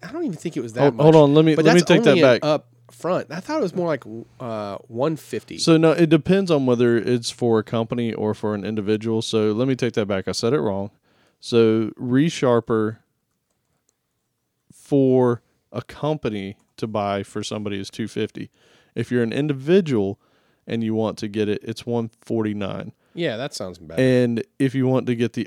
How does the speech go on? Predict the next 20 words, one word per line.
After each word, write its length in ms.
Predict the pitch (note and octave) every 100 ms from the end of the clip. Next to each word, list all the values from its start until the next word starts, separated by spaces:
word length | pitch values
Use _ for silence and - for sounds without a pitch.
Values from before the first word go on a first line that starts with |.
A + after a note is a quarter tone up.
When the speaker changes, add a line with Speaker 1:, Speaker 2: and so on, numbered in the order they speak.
| -
Speaker 2:
ultimate, 600 | F3 G#3+ C#3 A#2 A2 -
which 240 | A#2+ -
includes 420 | A2+ - A2+ G#2+
ReSharper, 400 | A2 A2+ - A2
ReSharper 640 | G#2+ G#2+ G#2 - G2+ G2 F#2+
Plus, 260 | G#2+ G#2 -
C 220 | - A#2+
plus 240 | G#2+ G#2 -
plus, 680 | - B2+ B2 A#2+ A#2 - - _ -
JetBrains 720 | A#2+ A2+ B2 A2 A#2+ A#2 A#2 -
dot 220 | G#2+ G#2
net 200 | A#2+ G#2+
profilers, 600 | A#2+ A2+ A#2 A2+ A2+ G#2+ -
and 280 | A#2+ C3
the 60 | A#2+
code 260 | - A2+ A2+
coverage 380 | B2 A#2+ A#2 -
tool, 240 | C3+ B2
which 220 | A2+ -
both 400 | A#2 A2+ A2 -